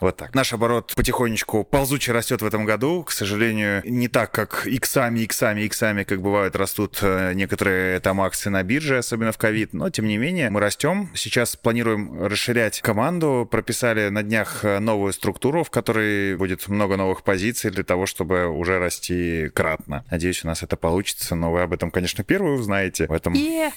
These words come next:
Speaker 1: подкасте, да. Наш оборот по прошлому году — шестьсот шестьдесят миллионов рублей. Вот в этом году пока посреднемесячно выходим примерно на те же цифры.
Speaker 2: Дим, коротко про себя.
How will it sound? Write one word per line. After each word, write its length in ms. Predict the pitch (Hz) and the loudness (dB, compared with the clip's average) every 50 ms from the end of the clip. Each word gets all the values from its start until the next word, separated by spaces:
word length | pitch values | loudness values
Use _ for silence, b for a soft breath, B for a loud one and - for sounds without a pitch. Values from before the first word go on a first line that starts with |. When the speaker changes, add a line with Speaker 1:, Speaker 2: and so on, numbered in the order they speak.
| - | -2
Speaker 1:
подкасте, 540 | - - - - - - - - - - 87 | -4 -4 -2 -2 -4 -4 -4 -4 -6 -6 -6
да. 200 | 73 69 76 - - - | -4 -4 -4 -6 -6 -4
Наш 420 | 113 117 131 127 120 - - - - | 0 2 2 2 0 -2 -4 -6 -4
оборот 360 | - 104 101 117 113 104 95 - | -4 0 2 2 2 2 0 0
по 80 | 98 | 0
прошлому 360 | - 101 92 - - 92 98 | 0 0 0 0 0 -2 0
году — 200 | 95 101 92 85 | 2 0 0 0
шестьсот 260 | 92 - - - 95 - | -2 -4 -2 -2 -2 0
шестьдесят 400 | - 98 - - 92 - - - | 0 -2 0 -2 -4 -4 -2 -2
миллионов 320 | 82 82 85 82 80 - | 0 0 0 -2 -2 0
рублей. 340 | 92 95 98 139 202 220 - - | 0 0 2 0 0 -2 -2 -2
Вот 180 | 95 85 85 - | -2 -2 0 0
в 60 | 95 | 0
этом 200 | - - 117 101 | 0 0 0 0
году 400 | 90 87 87 98 98 98 90 82 B B B B - | 0 2 2 2 2 2 0 -2 B B B B -4
пока 360 | - 78 - 90 92 90 - - - | -4 0 2 2 2 2 0 -2 0
посреднемесячно 760 | 110 104 - - 101 95 98 98 110 117 - - - 92 85 | 0 0 0 0 -2 0 0 0 0 0 -2 -2 -2 -2 -2
выходим 340 | 82 - - 92 92 87 80 | 0 2 0 0 0 0 -2
примерно 280 | - 80 90 90 85 | -2 -2 0 0 0
на 60 | 82 80 | -2 -4
те 140 | - - | -2 -2
же 100 | 82 82 | -2 -2
цифры. 320 | - - - - - - - - | -4 -6 -12 -12 -14 -14 -8 -4
Speaker 2:
Дим, 360 | 170 156 190 220 233 247 247 - | 0 2 2 2 2 0 -2 -2
коротко 360 | - 202 190 190 - - 185 | 0 0 0 0 0 -2 -4
про 120 | - - 175 | 0 0 -2
себя. 280 | - - 165 165 160 | -2 0 -2 -2 -2